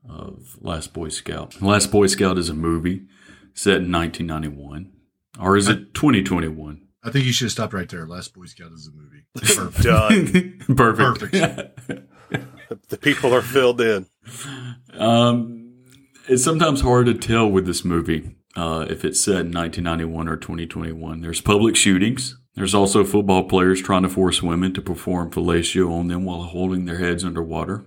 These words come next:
Speaker 1: Side note, that scene inspired Deshaun Watson to become a football player. In addition to all that, there's a complete lack of player safety in this movie.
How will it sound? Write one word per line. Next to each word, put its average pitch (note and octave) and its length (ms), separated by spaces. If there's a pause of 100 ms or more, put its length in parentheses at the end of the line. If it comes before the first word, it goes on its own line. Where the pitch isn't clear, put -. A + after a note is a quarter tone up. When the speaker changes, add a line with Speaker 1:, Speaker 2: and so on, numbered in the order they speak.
Speaker 1:
Side F2+ 380
note, F2+ 280
that F2 160
scene F2+ 240
inspired F2 500
Deshaun E2+ 360
Watson E2 400
to F2 60
become E2+ 280
a E2 40
football E2+ 380
player. F2 340 (180)
In G#2+ 140
addition A#2+ 420
to A#2 100
all G#2+ 280
that, A2 240
there's G2+ 200
a G2 40
complete A#2 400
lack G#2 240
of F#2+ 160
player F#2+ 340
safety F#2+ 420
in A#2+ 100
this A#2+ 200
movie. C3 320